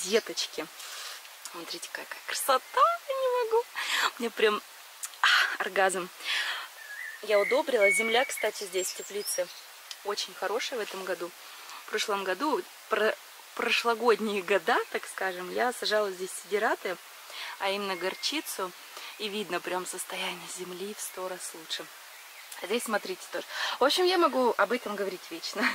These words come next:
<laughs> Кому не нравится, переключайтесь. Смотрите, те томаты, где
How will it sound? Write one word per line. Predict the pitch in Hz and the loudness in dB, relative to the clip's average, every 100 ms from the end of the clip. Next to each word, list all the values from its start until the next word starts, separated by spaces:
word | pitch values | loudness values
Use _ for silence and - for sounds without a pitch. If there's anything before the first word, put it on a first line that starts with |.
| 214 | 4
<laughs> | 233 359 | 4 6
Кому | 302 294 | 8 8
не | 285 | 6
нравится, | 254 302 - - | 6 6 4 0
переключайтесь. | 233 214 214 208 185 180 - - - - - - 233 | 0 2 2 4 2 0 -2 4 6 6 2 -2 2
Смотрите, | 226 226 214 - | 4 4 0 -2
те | - 233 | -2 4
томаты, | 226 220 370 277 | 4 6 4 4
где | 185 175 196 220 202 | -2 -4 2 6 6